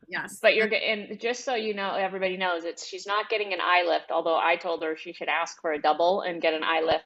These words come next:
Speaker 2: but she's getting this crazy treatment, not lasik, but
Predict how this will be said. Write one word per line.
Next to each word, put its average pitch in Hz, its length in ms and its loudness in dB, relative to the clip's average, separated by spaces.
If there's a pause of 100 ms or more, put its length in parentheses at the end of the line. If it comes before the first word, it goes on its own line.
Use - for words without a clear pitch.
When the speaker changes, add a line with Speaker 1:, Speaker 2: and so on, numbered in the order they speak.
Speaker 2:
but - 140 -6
she's - 220 -10
getting 170 380 0 (420)
this 190 160 2
crazy 208 440 4
treatment, 170 560 -2
not 170 260 2
lasik, 180 560 2 (380)
but 175 260 6